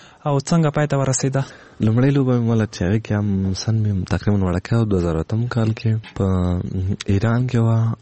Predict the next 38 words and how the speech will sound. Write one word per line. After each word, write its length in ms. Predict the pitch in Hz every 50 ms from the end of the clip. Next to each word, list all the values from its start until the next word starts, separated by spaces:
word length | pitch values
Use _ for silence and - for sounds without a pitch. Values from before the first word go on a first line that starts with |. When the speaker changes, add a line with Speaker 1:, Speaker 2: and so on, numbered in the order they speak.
| - -
Speaker 2:
آه، 260 | 92 90 90 90 90
د 100 | 85 -
ایراني 280 | 95 92 90 90 101 113
په 100 | - - 110
وړاندې 260 | 113 113 110 110 113
وه. 240 | 113 110 110 110 110 - - - 98 101 101
ګڼ 220 | 98 117 113 110 107 - -
شمېر 260 | - 101 101 98 95
افغانان 500 | 92 87 87 92 92 92 95 95 95 90
د 60 | 87
دې 140 | 87 87 92
منتظر 480 | 90 87 90 92 - 92 87 95 90 90
ول 80 | 87
چې 200 | 85 - - - 87 85 87 98 - 92 90 87 90 90
لاس 280 | 92 92 92 - -
مې 60 | 92 90
جګ 120 | 90 87
شي. 120 | - - -
خوشبختانه 580 | - - 90 87 90 87 - - 92 87 90
چې 120 | 87 - 92
لاس 240 | 90 87 90 - -
مې 60 | 90
جګ 200 | 90 98 98 98
شو. 220 | - - 101 101 104 110 - - - -
او 160 | 101 95 98
ویلی 160 | 101 101 104
شم 180 | 107 - 104 98
چې 120 | 95 - 95
بدبختانه 520 | 101 104 95 104 98 - - - 110 117
په 140 | 113 - 110
دې 120 | 107 117 113
ورې-، 180 | 110 104 104 - -
مسابقو 580 | 98 92 92 90 90 104 95 90 - - 120 127
کې 220 | 131 - 110 104 - -
تقریباً 340 | 98 98 - 120 117 113
شپږ 340 | 107 - - - - 123 120 113 -
دېرش 200 | - 104 - -
افغانانو 500 | 87 80 90 95 98 107 110 110 104